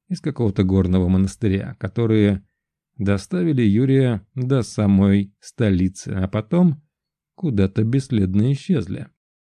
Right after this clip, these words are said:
Насколько было известно самому императору, тайная служба империи пыталась найти шесть этих индивидуумов, державшихся одной группой, но они исчезли, как будто в воду канули. А так не бывает.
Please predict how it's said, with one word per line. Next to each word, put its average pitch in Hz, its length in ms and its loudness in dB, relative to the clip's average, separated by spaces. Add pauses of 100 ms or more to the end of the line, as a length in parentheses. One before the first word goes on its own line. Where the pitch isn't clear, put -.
(720)
Насколько 127 520 -2
было 110 260 2
известно 101 380 2
самому 98 480 2
императору, 139 600 -4
тайная 143 420 -4
служба 113 400 0
империи 135 440 -2
пыталась 131 520 -4
найти 131 640 0
шесть 135 520 -4
этих 120 480 0
индивидуумов, 120 920 -2 (140)
державшихся 107 920 -2
одной 104 240 2
группой, 123 600 -4 (160)
но 92 200 0
они 90 260 -2
исчезли, 113 540 -4 (100)
как 143 200 -6
будто 147 280 -2
в 147 60 -2
воду 104 260 -2
канули. 101 460 -8 (300)
А 107 120 -6
так - 300 -8
не 107 100 -2
бывает. 135 640 -4